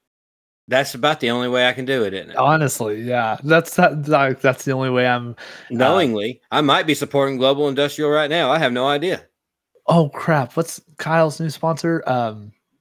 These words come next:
Speaker 2: oh, shoot. Uh, something bourbon?
Speaker 1: Oh,
Speaker 2: From last week?
Speaker 1: Rebel?
Speaker 2: Rebel. Rebel. I was gonna say Rowdy Bourbon.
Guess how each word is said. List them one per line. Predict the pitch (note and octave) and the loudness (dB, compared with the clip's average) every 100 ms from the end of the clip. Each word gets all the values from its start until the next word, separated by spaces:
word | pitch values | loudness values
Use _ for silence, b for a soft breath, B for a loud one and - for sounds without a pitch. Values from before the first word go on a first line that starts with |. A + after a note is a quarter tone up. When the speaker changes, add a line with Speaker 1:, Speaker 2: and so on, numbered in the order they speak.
| _ - | _ -10
Speaker 2:
oh, | - D#3 C3+ G2 | -2 0 0 -2
shoot. | - - - D#3+ B2+ - _ _ _ _ _ | -14 -12 -2 -2 -2 -6 _ _ _ _ _
Uh, | - A2+ A2 G2+ G2 - _ _ | -4 0 0 -2 -6 -12 _ _
something | - D3+ D3+ D3 | -2 -2 0 0
bourbon? | B2+ D3+ F#3 F#3+ - _ _ _ _ _ _ _ _ _ _ _ _ _ _ _ _ - | 2 2 2 -2 -8 _ _ _ _ _ _ _ _ _ _ _ _ _ _ _ _ -8
Speaker 1:
Oh, | C#3+ D#3 D#3 D3+ D3 C#3 B2+ | -2 2 4 4 4 2 0
Speaker 2:
From | A2 G2+ | -2 0
last | C3+ D3 | 0 2
week? | A2+ | 2
Speaker 1:
Rebel? | F3 F3 D#3 _ _ _ | 2 0 -6 _ _ _
Speaker 2:
Rebel. | - G#3 G#3+ E3 C3 G#2 - | 0 2 2 2 0 -4 -4
Rebel. | C3+ E3+ F#3+ F#3 F3 | 0 0 0 -2 -4
I | - C3+ | -2 0
was | D3 | 0
gonna | F3 F3+ | -2 0
say | C#3+ | 0
Rowdy | A#2+ C3+ D3+ | 2 2 2
Bourbon. | C#3+ B2+ B2+ G#2 F#2+ | -2 -4 -6 -6 -10